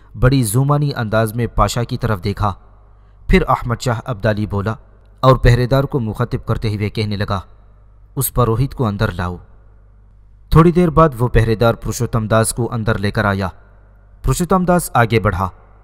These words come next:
अहमद शाह अब्दाली के सामने आया और बड़ी आजिजी, बड़ी इंकिसारी का इजहार करते हुए कहने लगा, पाशा,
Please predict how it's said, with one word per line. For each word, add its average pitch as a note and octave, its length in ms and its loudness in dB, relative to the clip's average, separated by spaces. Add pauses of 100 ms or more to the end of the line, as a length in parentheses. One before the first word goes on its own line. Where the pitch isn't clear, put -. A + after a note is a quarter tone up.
(180)
अहमद A2+ 280 0
शाह A2 180 -2
अब्दाली A2 440 -4
के A#2 140 -4
सामने G#2 320 -2
आया A2+ 320 0 (440)
और B2+ 120 4
बड़ी A#2 280 2
आजिजी, A2 460 0
बड़ी G#2+ 260 -2
इंकिसारी G#2+ 500 -4
का A#2 200 0
इजहार A2 280 -4
करते A#2 300 -4
हुए G#2+ 140 -2
कहने G2+ 280 -6
लगा, G2 280 -4 (840)
पाशा, A2 340 2